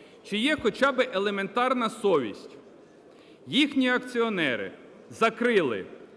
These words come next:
два найбільших хімічних завода: Рівне Азот і Черкаси Азот. Позбавили тисяч людей роботи. Ці заводи сьогодні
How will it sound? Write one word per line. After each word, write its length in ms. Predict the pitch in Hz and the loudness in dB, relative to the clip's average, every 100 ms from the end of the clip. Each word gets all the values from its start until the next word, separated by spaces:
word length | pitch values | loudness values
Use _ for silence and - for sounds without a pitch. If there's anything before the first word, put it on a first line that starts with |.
| - - 120 | -20 -18 -6
два 280 | 165 254 277 | 2 2 4
найбільших 840 | 254 233 170 214 254 247 262 233 - | 2 2 2 0 0 0 -2 -4 -2
хімічних 640 | 233 214 226 220 240 226 | -2 0 0 -2 -4 -6
завода: 560 | 156 214 180 135 104 92 - - - | -2 -2 0 0 -2 -10 -12 -20 -4
Рівне 500 | 131 220 254 254 262 | 0 2 4 4 4
Азот 520 | 254 240 247 247 254 - - - | 4 2 4 2 0 -14 -18 -8
і 100 | 180 | -6
Черкаси 600 | 175 220 208 220 220 220 | 0 0 2 2 2 2
Азот. 420 | 220 202 151 110 - - - - - - - | 2 2 0 -2 -4 -16 -20 -20 -20 -14 0
Позбавили 720 | 226 151 151 269 277 269 269 | 2 2 2 4 4 4 4
тисяч 680 | 269 262 254 - 277 262 - | 2 2 2 2 -2 -2 -2
людей 680 | 240 247 139 220 240 233 - | 0 0 2 2 2 -2 -2
роботи. 720 | 175 233 185 208 156 - 92 - - - - - - - - | 2 2 4 2 2 -2 -8 -10 -18 -20 -20 -20 -20 -20 -6
Ці 220 | 233 277 | 2 2
заводи 680 | 226 277 247 180 127 107 90 - - - - - | 4 4 4 4 2 -2 -4 -12 -20 -20 -20 -6
сьогодні 680 | - 220 226 202 117 104 | 2 4 4 2 -2 -8